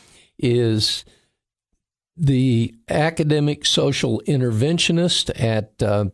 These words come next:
Putnam County Schools and also serves as Ready to Learn project manager at W C T E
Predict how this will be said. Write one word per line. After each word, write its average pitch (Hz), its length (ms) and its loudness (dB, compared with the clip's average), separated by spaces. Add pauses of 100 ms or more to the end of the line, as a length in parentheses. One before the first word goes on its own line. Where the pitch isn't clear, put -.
(120)
Putnam 127 320 0
County 110 380 -2
Schools 202 600 -2 (400)
and 123 440 -2 (100)
also 156 560 0
serves 131 680 -2
as 110 340 0
Ready 131 300 0
to 127 100 0
Learn 135 380 0
project 123 520 -2
manager 120 600 0
at 104 180 -2
W 120 300 0
C 123 240 -2
T 123 320 -4
E 127 340 0